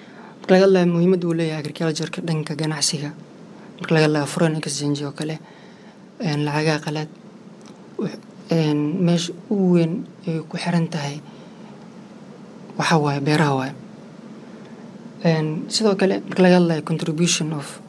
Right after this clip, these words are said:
national revenue oo kale, dhaqaalaha waddanka uu leeyahay, qayb uu ka yahay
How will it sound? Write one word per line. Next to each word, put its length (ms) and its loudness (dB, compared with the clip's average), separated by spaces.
national 340 6
revenue 360 0
oo 80 -2
kale, 240 -6
dhaqaalaha 420 -2
waddanka 360 -4
uu 80 -4
leeyahay, 400 -2
qayb 220 0
uu 100 -2
ka 100 -6
yahay 440 -6